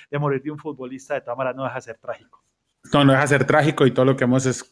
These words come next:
Speaker 2: visto hoy es simplemente como recordar a esos jugadores que de alguna manera le-, nos dieron, eh, alguna alegría. Muchos de ellos, algunos los recordamos, pero otros, muchos de ellos los vimos en, en un campo. Así que esta es una manera de recordarlos y, y recordar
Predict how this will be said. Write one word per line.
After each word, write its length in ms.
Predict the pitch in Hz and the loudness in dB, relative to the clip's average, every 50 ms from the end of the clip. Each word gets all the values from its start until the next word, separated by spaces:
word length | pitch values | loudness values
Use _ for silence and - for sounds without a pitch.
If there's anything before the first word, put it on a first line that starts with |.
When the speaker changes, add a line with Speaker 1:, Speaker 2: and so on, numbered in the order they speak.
| _ - | _ -6
Speaker 2:
visto 360 | 139 147 135 139 - 147 139 | -4 -2 -2 0 2 4 4
hoy 220 | 135 135 143 147 | 6 6 4 4
es 240 | 151 147 139 131 131 | 2 0 -2 -4 -4
simplemente 680 | - - 156 143 139 139 143 143 143 139 135 151 143 | 0 2 4 4 4 4 4 4 4 2 2 2 0
como 400 | - 139 127 123 123 120 117 117 | 0 2 2 2 4 4 4 4
recordar 580 | 117 120 120 - 127 120 120 117 127 123 123 131 | 2 2 0 2 2 2 2 4 2 4 4 4
a 40 | 135 | 4
esos 180 | 131 147 135 | 4 2 2
jugadores 640 | - 127 120 110 110 110 117 117 117 113 123 131 - | 2 2 2 4 4 4 4 4 4 4 4 2 0
que 140 | - - 123 | 0 0 2
de 80 | 117 110 | 2 2
alguna 320 | 107 107 113 113 120 123 | 2 0 2 2 2 2
manera 420 | 120 113 107 107 110 110 120 120 | 2 2 2 2 2 2 2 4
le-, 140 | 120 117 117 | 4 4 2
nos 240 | 107 107 110 110 101 | 2 0 -2 -2 0
dieron, 540 | 107 117 113 110 120 127 123 117 113 113 - _ _ _ _ _ _ _ _ _ _ | 0 2 2 4 4 4 4 4 2 0 -2 _ _ _ _ _ _ _ _ _ _
eh, 180 | - 113 110 - - | -4 -4 -2 -2 0
alguna 380 | 120 131 127 120 131 131 147 | 2 2 4 4 6 6 6
alegría. 500 | 147 139 127 117 127 131 135 127 123 120 | 4 4 4 4 4 6 6 6 6 6
Muchos 280 | 113 120 123 - 139 127 | 4 4 4 4 2 4
de 80 | 135 135 | 4 4
ellos, 420 | 131 131 135 135 135 127 - - - | 4 4 6 6 4 4 2 0 0
algunos 320 | 123 123 117 139 147 151 | 2 4 6 6 6 6
los 140 | 151 151 143 | 6 6 6
recordamos, 680 | 143 139 135 123 131 139 135 147 160 175 190 190 - | 4 4 2 2 2 4 4 4 4 2 2 2 0
pero 200 | - 143 123 117 | 0 2 2 4
otros, 500 | 117 117 117 135 139 135 135 135 - - _ _ _ _ _ _ _ _ - | 4 2 2 2 2 2 2 0 -4 -12 _ _ _ _ _ _ _ _ -4
muchos 300 | 127 123 - 135 135 117 | -2 -2 0 0 2 2
de 80 | 135 | 2
ellos 160 | 131 123 131 123 | 2 4 4 2
los 140 | 120 104 | 2 2
vimos 420 | 104 113 113 113 117 117 120 - 117 | 0 0 2 2 2 0 0 -2 -4
en, 220 | 107 104 104 - - | -6 -6 -6 -8 -10
en 140 | 104 104 104 | -10 -10 -10
un 100 | 104 101 | -10 -6
campo. 380 | - - 117 113 107 - 104 | -4 -2 -2 -2 -2 -4 -6
Así 200 | 95 - - 101 | -10 -10 -10 -10
que 340 | - - 123 120 117 117 _ _ _ _ _ _ _ _ _ _ - _ _ _ _ _ _ _ _ - | -4 -2 0 0 -2 -2 _ _ _ _ _ _ _ _ _ _ -20 _ _ _ _ _ _ _ _ -2
esta 240 | 123 123 - - 131 | -2 0 0 2 2
es 100 | - 135 | 4 4
una 160 | 135 135 127 | 4 4 4
manera 400 | 120 113 113 113 117 127 127 123 | 2 2 2 2 2 2 2 4
de 100 | 120 117 | 2 2
recordarlos 720 | - 120 110 - - 113 113 120 139 151 160 165 135 175 | 2 0 0 0 0 0 2 2 2 4 4 4 4 2
y, 40 | 170 - | 2 2
y 120 | 160 160 | 4 4
recordar 640 | 143 147 135 - 139 127 123 120 117 113 110 110 | 4 4 2 2 2 2 2 2 2 0 -2 -4